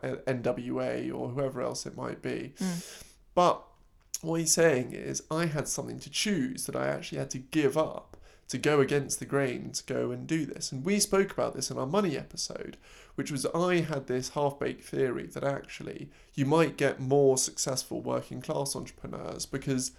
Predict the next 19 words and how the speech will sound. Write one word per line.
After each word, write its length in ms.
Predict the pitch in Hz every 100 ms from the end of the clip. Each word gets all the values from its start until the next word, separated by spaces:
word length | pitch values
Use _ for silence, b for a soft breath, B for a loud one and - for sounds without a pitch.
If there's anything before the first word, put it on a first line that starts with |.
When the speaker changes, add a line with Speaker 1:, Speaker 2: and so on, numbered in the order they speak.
| -
Speaker 1:
they've 220 | 208 247
got 160 | 135 -
nothing 260 | 123 127
to 160 | 127 -
lose. 180 | - -
They 140 | 131
really 300 | 127 135 127
go 220 | 127 156 170
for 220 | - -
it. 220 | - - b b -
And 80 | 131
we 80 | 147
identified 640 | 147 160 160 151 - 120
what 160 | 120 117
I 20 |
call 240 | 123 131 127
the 120 | 127
sort 200 | - 127
of 280 | 120 117